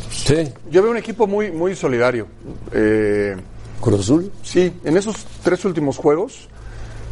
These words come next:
Speaker 2: sí un cambio de lo que fue el inicio de la temporada, perdiendo en casa contra el Atlas, perdiendo contra San Luis. Le gana a Santos, empata con Toluca y le gana después a Pachuca.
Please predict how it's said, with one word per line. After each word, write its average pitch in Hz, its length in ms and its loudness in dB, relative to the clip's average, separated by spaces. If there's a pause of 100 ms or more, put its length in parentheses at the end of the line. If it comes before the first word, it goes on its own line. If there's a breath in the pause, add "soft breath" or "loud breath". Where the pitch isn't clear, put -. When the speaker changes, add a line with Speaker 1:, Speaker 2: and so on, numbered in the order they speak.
(120 loud breath)
Speaker 2:
sí - 220 2
un 180 100 4
cambio 170 400 2
de 120 200 -4
lo 127 100 -2
que 131 100 -6
fue 170 140 4
el 175 80 4
inicio 139 300 -4
de 120 60 0
la 104 300 0 (380)
temporada, 113 440 2
perdiendo 131 300 -4
en 120 60 -6
casa 135 200 -2
contra 107 260 -4
el 107 80 0
Atlas, 139 300 0
perdiendo 120 460 0
contra 104 280 -4
San 104 180 -2
Luis. 190 320 0 (580 loud breath)
Le 131 120 4
gana 156 180 0
a - 20 -4
Santos, 208 720 -2
empata 131 340 -2
con 123 140 -2
Toluca 202 380 2
y 151 40 -2
le 127 120 -6
gana 131 340 -2
después 123 360 -2
a 127 40 -6
Pachuca. - 480 -6